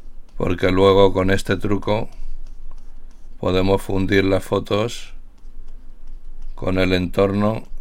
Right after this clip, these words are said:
sin que se note prácticamente que está pegado. Pues así todo el contorno. Aquí se me ha ido un poco la, pero incluso esto lo podemos corregir y no se notaría,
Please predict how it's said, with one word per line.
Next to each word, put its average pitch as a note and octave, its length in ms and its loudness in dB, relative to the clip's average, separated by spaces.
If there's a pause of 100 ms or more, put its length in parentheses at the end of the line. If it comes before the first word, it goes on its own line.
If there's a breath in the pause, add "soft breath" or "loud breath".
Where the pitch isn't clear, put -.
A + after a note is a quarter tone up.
(120)
sin F#2 300 -2
que F#2+ 180 -2
se F#2+ 180 -2
note G2 560 0 (400)
prácticamente G2 1040 0
que G2 220 -2
está F#2 320 -2
pegado. F2+ 420 0 (1700)
Pues G#2 200 -2
así G2 540 2
todo G2+ 220 4
el F2 100 0
contorno. F2+ 560 -2
Aquí F#2+ 380 -2
se - 160 -2
me F#2+ 120 2
ha F#2 80 4
ido F#2+ 200 4
un F2+ 80 -2
poco F#2+ 300 2
la, F#2 500 2 (640 soft breath)
pero F2+ 160 0
incluso F#2 420 0
esto G#2 200 0
lo G2 120 4
podemos F#2 320 2
corregir F2+ 580 -2 (960 soft breath)
y F#2 120 0
no F#2 120 2
se F#2+ 160 -2
notaría, F#2 600 0